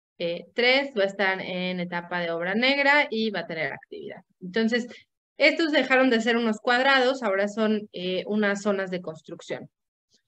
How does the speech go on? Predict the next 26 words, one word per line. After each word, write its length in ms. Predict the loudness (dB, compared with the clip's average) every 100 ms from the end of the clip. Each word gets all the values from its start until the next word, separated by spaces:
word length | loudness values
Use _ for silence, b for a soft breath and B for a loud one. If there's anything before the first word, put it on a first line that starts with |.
| _
Y 60 | 0
ahora, 240 | 2 2
el 180 | 0 0
data 260 | 0 0 2
tag 220 | 4 4
es 220 | 2 -2
este, 920 | -4 -6 -4 2 6 6 6 2 -4 -8
este 260 | -4 -6
simbolito 680 | -2 0 2 2 2 -2 -2 -8 -20
que 80 | -20
está 220 | -4 -2
en 120 | 2
Vectorworks 520 | 2 2 0 0 0 -6
en 80 |
la 80 | -10
zona 180 | -10 -4
de 60 | -2
anotación, 680 | -2 -2 -2 2 2 2 2
y 380 | 2 2 0 _ 2
hoy 140 | 6
vamos 260 | 6 4 4
a 40 |
ver 140 | 6 8
el 180 | 8
label 360 | 8 6 4 -2
mode, 240 | -6 -12